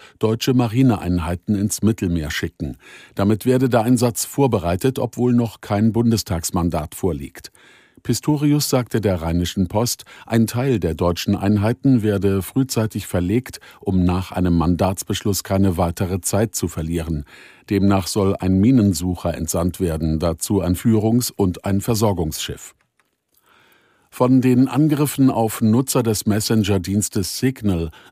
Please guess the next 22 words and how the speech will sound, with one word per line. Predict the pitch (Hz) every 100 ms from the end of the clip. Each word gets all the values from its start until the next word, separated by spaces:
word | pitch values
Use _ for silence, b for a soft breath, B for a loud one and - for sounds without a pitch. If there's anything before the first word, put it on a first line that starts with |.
| -
sind | 95 107 101
offenbar | 98 - 117 107 104
auch | 113 -
Mitglieder | 104 107 - 113 107 104
der | 95
Bundesregierung | 127 120 - 87 78 90 82 85
betroffen. | 90 - 71 - - - b b b b
Wie | 85 101
der | 92 92
Spiegel | - 139 147 143
berichtet, | 117 107 117 - 147 -
sollen | 110 104 98 98
zu | - 101
den | 90 92
Opfern | 104 - 120 120 120
auch | 110 -
Bildungsministerin | - 120 123 123 - 107 104 - 92 87 113
Prien | - 101 135 135
und | 120 -
Bauministerin | 90 85 90 92 - 98 92 87
Huberts | 117 110 87 - -
gehören. | 80 82 76 73